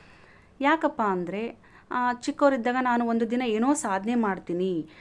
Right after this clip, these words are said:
ನಾ ಗುರಿ ಮುಟ್ತೀನಿ ಅನ್ನೋ ಒಂದು ಅಚಲವಾದ ನಂಬಿಕೆಯಲ್ಲಿ ಬೆಳೀತಾ ಇರ್ತಾರೆ. ಮ್, ಅದೇ ರೀತಿಯಾಗಿ ಹೋಗ್ಬೇಕು ಅಂದ್ರೆ ತಾವು ಇರೋಂಥ ಜನರ ಸಂಪರ್ಕ ಒಳ್ಳೇದಿರ್ಬೇಕು. ಯಾವಾಗ್ಲೂ ಮೋಟಿವೇಟ್ ಮಾಡೋ ಅಂಥ,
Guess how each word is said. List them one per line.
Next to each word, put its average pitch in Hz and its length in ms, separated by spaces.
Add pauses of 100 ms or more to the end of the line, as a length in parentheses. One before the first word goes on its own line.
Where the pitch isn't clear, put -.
(160)
ನಾ 220 220
ಗುರಿ 220 280
ಮುಟ್ತೀನಿ 220 440
ಅನ್ನೋ 208 220
ಒಂದು 220 240
ಅಚಲವಾದ 240 760
ನಂಬಿಕೆಯಲ್ಲಿ 233 800 (280)
ಬೆಳೀತಾ 247 320
ಇರ್ತಾರೆ. 165 440 (800)
ಮ್, 240 240
ಅದೇ 269 300
ರೀತಿಯಾಗಿ 233 840
ಹೋಗ್ಬೇಕು 240 600
ಅಂದ್ರೆ 180 440 (380)
ತಾವು 302 640
ಇರೋಂಥ 233 480 (160)
ಜನರ 226 420
ಸಂಪರ್ಕ 202 640 (520)
ಒಳ್ಳೇದಿರ್ಬೇಕು. 202 960 (260)
ಯಾವಾಗ್ಲೂ 277 500
ಮೋಟಿವೇಟ್ 269 560
ಮಾಡೋ 220 280
ಅಂಥ, 208 320